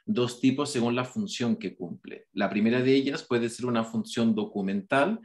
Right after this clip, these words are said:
descriptiva o constativa. Para eso se toma también la teoría de los actos de habla de Austin para poder diferenciarlas. En este caso, cuando hablamos de este tipo de, de, de notas que podrían considerarse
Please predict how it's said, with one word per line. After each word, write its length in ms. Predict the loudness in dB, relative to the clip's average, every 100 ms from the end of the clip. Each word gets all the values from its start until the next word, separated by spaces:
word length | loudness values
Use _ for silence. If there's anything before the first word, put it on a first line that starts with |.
| _ -4
descriptiva 540 | -2 0 0 4 4
o 80 | 4
constativa. 480 | 2 0 0 2 2
Para 160 | 2
eso 220 | 0 -2 -4
se 180 | -2
toma 320 | 0 0 0 0
también 400 | 2 2 0 -6 -14 -2
la 160 | 0 2
teoría 260 | 2 2
de 80 | 2
los 200 | 0 -2
actos 340 | -6 -4 -4
de 100 | 0
habla 220 | 2 2 2
de 120 | 2
Austin 440 | 0 -2 -4 -4
para 180 | -2 -4
poder 280 | 0 -2 -2
diferenciarlas. 960 | -6 -4 -4 -4 -2 0 0 -2 -4 -12 -12 -2
En 100 | -2
este 220 | 0 -2
caso, 240 | -2 0
cuando 200 | 0 2
hablamos 300 | 4 4 2
de 60 | 0
este 180 | -2 0
tipo 340 | 0 2 2
de, 360 | 4 4 2 -2
de, 560 | -4 2 2 2 -2 0
de 300 | 0 2 2
notas 460 | 2 0 -2 -4
que 100 | -6
podrían 360 | -4 -2 0 0
considerarse 840 | -2 -2 0 0 -2 -2 -2 -2